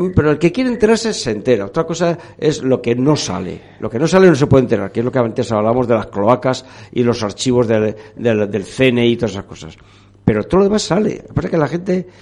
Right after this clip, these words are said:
pues, no quiere escuchar, no quiere saber. Pues ya digo, ¿cómo es posible durante tantos años mayoría absoluta a la gente que te está robando?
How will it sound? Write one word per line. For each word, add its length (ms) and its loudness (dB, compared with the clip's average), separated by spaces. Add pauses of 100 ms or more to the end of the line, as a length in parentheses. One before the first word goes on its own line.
(260)
pues, 160 -2
no 640 2
quiere 220 0
escuchar, 680 -2
no 140 -2
quiere 180 0
saber. 500 0 (540)
Pues 140 -2
ya 80 2
digo, 160 0
¿cómo 140 -2
es 60 -2
posible 300 2
durante 300 2
tantos 480 0
años 200 4
mayoría 420 6
absoluta 580 0
a 80 2
la 80 2
gente 240 0
que 100 0
te 80 -2
está 180 2
robando? 480 2